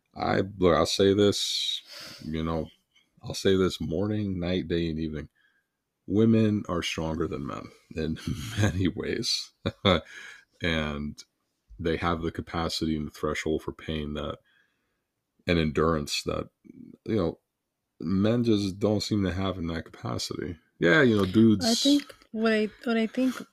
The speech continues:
Speaker 2: well, I don't wanna, like, take away from, I think what men have in regards to, like, physical strength.
Speaker 1: Sure.
Speaker 2: Ancestors,
Speaker 1: Mm-hmm.
Speaker 2: they went out, they hunted.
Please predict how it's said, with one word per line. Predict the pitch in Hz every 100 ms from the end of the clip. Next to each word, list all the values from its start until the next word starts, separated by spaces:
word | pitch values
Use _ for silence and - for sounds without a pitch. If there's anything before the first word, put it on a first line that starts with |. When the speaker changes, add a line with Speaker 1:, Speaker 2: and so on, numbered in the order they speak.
| _ _ _
Speaker 2:
well, | 247 240
I | 226
don't | 262
wanna, | 269 233 202 -
like, | 180 180 - _ -
take | 202 180
away | 170 175 165 170
from, | - - 185 170 - - _ -
I | 226
think | 254 262
what | 226 185
men | 202 202 202 214
have | 190 175 165 175 202 - _ _
in | 208 190
regards | 175 175 165 175 -
to, | -
like, | 190 - _ _ -
physical | - 196 - - 165
strength. | - - 156 151 - _ - - _
Speaker 1:
Sure. | - 104 85 - - -
Speaker 2:
Ancestors, | 202 196 202 202 - 185 180 180 185 - - _
Speaker 1:
Mm-hmm. | 120 117 123 120 -
Speaker 2:
they | 254 202 185 180
went | 180 175 -
out, | 185 190 190 -
they | 202 190
hunted. | - 202 202 - 196 185